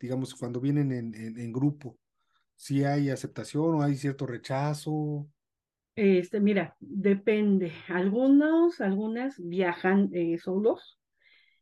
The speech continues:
Speaker 2: Y en el caso, por ejemplo, de mucho chico gay y mucha chica lesbiana, no dicen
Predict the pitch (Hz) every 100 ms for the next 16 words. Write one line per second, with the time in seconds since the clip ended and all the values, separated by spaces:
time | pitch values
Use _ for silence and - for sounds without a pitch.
0 | _ _ _ - 214 226 247 269 311 _
1 | 202 196 190 190 185 196 262 247 208 220
2 | 233 208 196 196 214 226 208 214 202 208
3 | 202 196 196 208 202 214 214 180 - 185
4 | 180 185 214 240 _ 196 185 202 214 233
5 | 175 160